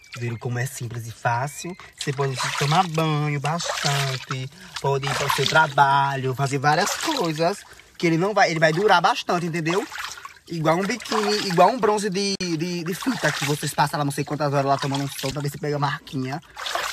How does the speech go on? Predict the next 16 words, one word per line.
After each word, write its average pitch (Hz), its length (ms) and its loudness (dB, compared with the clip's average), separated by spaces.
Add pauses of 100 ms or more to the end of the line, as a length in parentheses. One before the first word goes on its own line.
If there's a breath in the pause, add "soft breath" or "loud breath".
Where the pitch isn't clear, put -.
(280 loud breath)
Né? 160 240 4
Isso - 160 0
aí - 60 0
toma 160 220 4
essa - 200 2
pecada. 139 600 -4
Aí 156 160 0
aqui 285 180 -6
é 349 60 -2
muito 330 240 0
simples 202 340 -4
e 359 60 -2
prático, - 560 -4
ó. - 100 -4 (460 loud breath)
E 220 160 2
rápido. 131 880 2